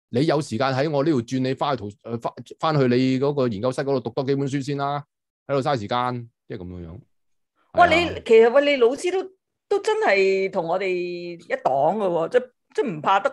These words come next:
Speaker 2: 罪人㗎喎，真係想死㗎喎。
Speaker 1: 嗰啲唔係叫得罪人，都不是教誨者，都是亦教誨也嚟嘅，呢個名。
Speaker 2: 喺呢個世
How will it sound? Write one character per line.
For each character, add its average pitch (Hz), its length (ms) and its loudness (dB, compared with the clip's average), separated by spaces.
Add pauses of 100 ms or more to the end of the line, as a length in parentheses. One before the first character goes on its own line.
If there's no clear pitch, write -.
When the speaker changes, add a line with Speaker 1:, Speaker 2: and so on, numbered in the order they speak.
Speaker 2:
罪 160 140 -6
人 147 240 -8
㗎 156 80 -8
喎， 165 160 -2
真 220 160 -4
係 160 140 -4
想 151 200 -8
死 - 120 -10
㗎 160 200 -8
喎。 147 360 -10 (1160)
Speaker 1:
嗰 139 100 -2
啲 190 120 -2
唔 113 120 -2
係 73 140 -8
叫 98 160 -6
得 135 120 -10
罪 76 240 -8
人， 71 400 -10
都 120 60 -6
不 131 100 -4
是 107 160 -10
教 95 200 -4
誨 90 220 -6
者， 90 140 -2
都 120 80 -2
是 - 180 -8
亦 80 120 -6
教 82 180 -4
誨 82 200 -6
也 71 100 -6
嚟 73 200 -8
嘅， 69 500 -12
呢 180 100 -8
個 160 60 -14
名。 139 180 -14
Speaker 2:
喺 185 240 -6
呢 285 140 -2
個 226 80 2
世 - 60 -6